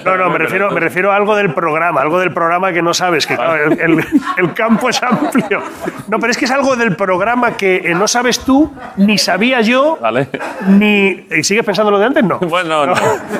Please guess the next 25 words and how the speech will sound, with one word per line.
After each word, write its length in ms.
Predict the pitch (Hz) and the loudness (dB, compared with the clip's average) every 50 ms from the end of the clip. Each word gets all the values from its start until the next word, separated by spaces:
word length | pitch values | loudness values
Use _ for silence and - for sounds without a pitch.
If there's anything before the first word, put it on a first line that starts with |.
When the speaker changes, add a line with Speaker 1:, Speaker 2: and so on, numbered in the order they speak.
| - - - - - - - - - - - - - - - - - - - - | -6 -6 -8 -8 -8 -6 -6 -8 -8 -8 -8 -10 -10 -10 -12 -12 -14 -14 -12 -6
Speaker 1:
Es 200 | - 254 247 - | -4 -2 0 0
una 160 | 285 277 269 247 | 2 2 2 2
cosa 240 | 214 226 202 208 185 | 0 0 0 -2 -2
que 160 | 147 196 196 | -2 -2 0
yo 140 | 196 233 254 | 2 2 2
no 100 | - 180 | 2 2
s-, 280 | 208 - - 160 147 139 - | 2 0 -2 -2 -4 -2 0
tío, 140 | 240 247 240 | 2 2 2
yo, 280 | 196 175 240 269 294 - 196 | 2 2 2 0 0 0 0
ni 160 | 196 202 202 | 2 2 2
yo 120 | 180 262 277 | 2 2 0
lo 80 | 285 - | 0 0
sabía 260 | 240 240 240 269 262 | 0 0 0 2 2
de 60 | 233 | 0
la 100 | 208 185 | 0 0
tele. 260 | 156 202 165 139 113 - - _ _ _ _ _ _ _ - | -2 0 0 -2 -2 -6 -14 _ _ _ _ _ _ _ -10
Speaker 2:
¿El 120 | 113 110 - | -8 -8 -4
qué? 320 | 139 147 151 127 98 - - _ _ _ | -2 0 0 -2 -4 -8 -16 _ _ _
Speaker 1:
Una 180 | - 180 208 226 | -2 -2 0 0
cosa 160 | 220 208 214 214 | 0 2 0 0
de 60 | 196 | 0
la 100 | 180 156 | 0 -2
tele. 200 | 135 135 143 143 - | 0 0 0 0 0
Mira, 260 | 196 220 220 208 - | 0 -2 -2 0 0
el, 240 | 202 202 208 196 | 0 2 2 2